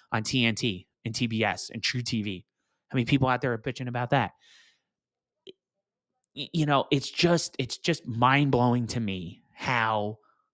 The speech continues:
<laughs> how we're complaining about things that used to be a certain way, but now they're not because,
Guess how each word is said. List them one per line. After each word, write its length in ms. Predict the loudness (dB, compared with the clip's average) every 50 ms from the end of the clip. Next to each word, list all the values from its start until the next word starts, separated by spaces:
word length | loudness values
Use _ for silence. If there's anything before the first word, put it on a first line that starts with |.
| _ _ -6
<laughs> 1400 | -6 -6 -6 -8 -12 -16 _ _ _ _ _ _ _ _ _ _ _ -20 -20 -20 _ _ _ -20 -20 _ _ _
how 160 | -2 0 2 4
we're 120 | 4 2
complaining 440 | 0 -4 -6 -6 -4 -4 -4 -4 -4
about 240 | -2 -2 -4 -4 -2
things 380 | -2 -2 -2 -2 -4 -8 -6 -4
that 240 | -4 -4 -4 -6
used 280 | -6 -4 -4 -4 -4 -4
to 60 | -2
be 120 | 0 0 0
a 60 | 0
certain 300 | 0 -2 -2 -2 -2 -4
way, 200 | -4 -6 -6 -6
but 160 | -10 -8 -2
now 200 | 0 2 2 2
they're 200 | 2 2 2 2
not 260 | 2 0 0 0 -2
because, 380 | -2 -4 0 2 2 2 0